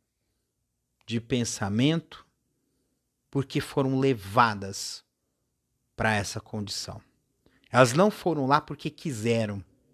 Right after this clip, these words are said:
Elas foram levadas a essa condição. Com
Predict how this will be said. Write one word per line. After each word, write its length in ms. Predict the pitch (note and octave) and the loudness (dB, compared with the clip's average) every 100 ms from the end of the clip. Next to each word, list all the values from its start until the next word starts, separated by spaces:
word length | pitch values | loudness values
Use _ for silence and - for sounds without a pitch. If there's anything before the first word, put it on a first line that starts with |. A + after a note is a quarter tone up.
| _ _ _ _ _ _ - | _ _ _ _ _ _ -6
Elas 240 | A2 G#2 | -2 -2
foram 380 | - - C#3+ C#3+ | -2 2 2 4
levadas 760 | C#3 A#2+ F#2 C#3+ D#3 C3 A2+ A2 | 2 0 6 6 6 2 -4 -2
a 80 | |
essa 260 | G#2+ G#2 G#2+ | -4 -6 -12
condição. 540 | - G#2+ - - - - _ _ _ _ - - - - - - - | -16 -18 -16 -16 -18 -20 _ _ _ _ -20 -20 -20 -20 -20 -20 -2
Com 380 | A2+ A#2 G#2+ | 2 2 2